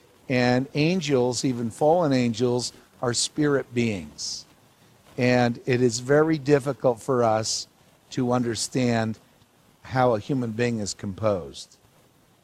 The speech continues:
If we look at almost any aspect of ultimate reality, physics, uh, biology, astronomy, it's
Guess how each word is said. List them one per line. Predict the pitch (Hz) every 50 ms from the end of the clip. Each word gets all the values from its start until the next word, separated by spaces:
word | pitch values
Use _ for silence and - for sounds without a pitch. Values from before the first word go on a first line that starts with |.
| _ _
If | 127 110 - 147
we | 127 123
look | 120 127 123 113 - - - _ _ -
at | 123 120 113 110 - - _ -
almost | 131 139 139 135 127 113 - - -
any | 160 165 175 170 165 -
aspect | 143 139 135 120 - - - 123 107 95 - - - - _ _ _ _ _ -
of | 123 117 113 -
ultimate | 131 123 135 139 - 139 131 127 127 -
reality, | 110 117 117 113 113 117 117 113 107 95 80 76 - - _ _ _ _ _ _ _ _ _ _ _ _ _ _ _ _ _ _ -
physics, | - - - 147 147 131 117 131 131 127 123 120 - - - - - - - - - _ _ _ _ _ _ _ _ _ _ _ _ _ -
uh, | 95 90 85 82 - - _ _ _ _ _ _ - - _ -
biology, | 131 123 113 123 123 117 113 113 117 123 127 123 120 104 113 123 123 120 117 113 117 - _ _ _ _ _ _ _ _ _ _ _ _ _ _ _ _ _ _ _ _ _ _ _ _ -
astronomy, | 127 - - - - 139 131 131 127 123 120 117 117 113 113 117 117 117 - _ _ _ _ _ _ _ _ -
it's | 127 113 - - -